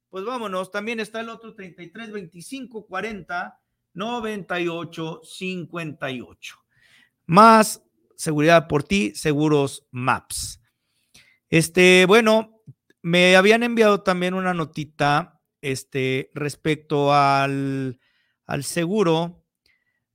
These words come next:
Resulta, les había mencionado, déjenme ver nada más dónde lo dejé.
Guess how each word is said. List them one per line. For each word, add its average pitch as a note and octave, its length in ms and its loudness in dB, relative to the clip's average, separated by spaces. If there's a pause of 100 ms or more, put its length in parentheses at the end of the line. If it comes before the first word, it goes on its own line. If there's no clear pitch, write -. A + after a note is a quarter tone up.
Resulta, F3 800 0
les D#3+ 220 -6
había D#3+ 180 -2
mencionado, D#3 880 -4
déjenme C#3 440 -12
ver C3+ 160 -6
nada C#3 140 -6
más C3+ 180 -8
dónde C3+ 320 -8
lo B2+ 160 -6
dejé. F#3 640 -6